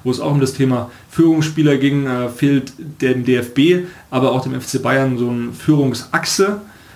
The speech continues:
Und da hat Tuchel eigentlich dann auch zugestimmt, nochmal auf das Interview von Matthias Sammer in der S Z verwiesen,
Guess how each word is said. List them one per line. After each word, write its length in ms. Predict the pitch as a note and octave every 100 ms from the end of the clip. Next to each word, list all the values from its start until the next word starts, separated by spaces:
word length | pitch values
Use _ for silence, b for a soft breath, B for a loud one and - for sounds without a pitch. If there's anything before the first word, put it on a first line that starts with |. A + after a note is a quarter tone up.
| B
Und 60 | B2
da 80 | A#2+
hat 160 | B2
Tuchel 240 | - C#3+ C#3
eigentlich 380 | C3 C3+ C3 C3+
dann 120 | C3
auch 120 | A2+
zugestimmt, 560 | - D3+ D3+ - C#3+ C3+
nochmal 200 | B2+ B2+
auf 80 |
das 140 | B2 B2+
Interview 380 | C3+ C#3 B2+ B2+
von 160 | B2+
Matthias 400 | B2 A#2 B2+ A#2+
Sammer 280 | - D3 D3+
in 100 | C3+
der 120 | B2
S 160 | A#2 -
Z 160 | D#3
verwiesen, 540 | D#3 D3+ D3+ D#3+ D#3+